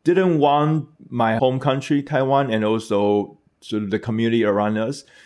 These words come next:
to be lagging behind, right? 'Cause fast forward today, right, we're all using a lot of the Web two point oh platforms invented by the U S company. So it's essentially a sort of neo-digital colonialism by the West, and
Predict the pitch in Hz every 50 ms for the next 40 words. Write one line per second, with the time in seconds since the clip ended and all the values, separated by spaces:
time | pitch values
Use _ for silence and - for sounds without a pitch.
0 | - - _ _ _ - 131 107 123 120 117 117 117 107 120 120 92 101 90 -
1 | 101 98 90 - 85 90 98 95 - 113 107 107 - - _ _ _ - - -
2 | 156 156 165 - 151 139 135 135 - 117 131 127 117 107 104 104 104 104 113 113
3 | 110 120 120 117 113 117 117 113 117 107 95 107 107 104 107 110 113 117 117 _
4 | _ _ _ _ _ _ 120 123 131 135 135 131 123 110 95 113 107 110 117 113
5 | - - 131 110 - 117 101 104 104 104 104 - 110 107 113 - - 104 98 98
6 | 98 - 110 110 101 113 110 110 104 98 104 - - - 98 98 98 92 95 101
7 | 104 104 101 98 - - 110 101 104 95 95 92 85 87 - 107 113 113 110 -
8 | - 131 127 170 170 175 165 160 147 135 120 113 - - - - 131 127 120 123
9 | 113 87 - - _ _ _ - - - _ _ _ _ _ 123 127 139 147 151
10 | 147 143 143 143 147 143 - - 135 131 127 - 135 127 127 127 - 123 120 127
11 | 127 127 127 131 123 127 131 131 139 147 151 151 151 _ _ _ _ _ _ _
12 | _ _ _ _ 101 98 117 117 110 110 110 101 95 107 110 123 - - - -
13 | - _ _ _ _ _ _ _ _ _ 110 113 110 101